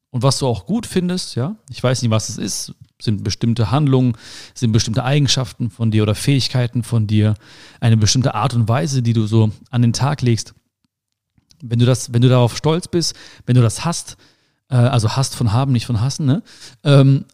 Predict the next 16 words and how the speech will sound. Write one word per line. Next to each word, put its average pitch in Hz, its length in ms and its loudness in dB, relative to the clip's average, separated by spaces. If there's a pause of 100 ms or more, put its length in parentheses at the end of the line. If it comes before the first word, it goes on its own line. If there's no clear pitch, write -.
dann 131 220 2
steckt - 300 -2
dahinter 156 320 0
immer 147 160 -6
ein 135 120 -4
ganz - 240 -4
klares 135 440 -4
Motiv. 113 680 -2 (760)
Äh, 104 100 0
und 87 540 -4 (440)
dieses 120 300 2
Motiv 127 480 0
heute 147 300 0
hier 131 260 2
ist - 220 -6
halt - 380 -4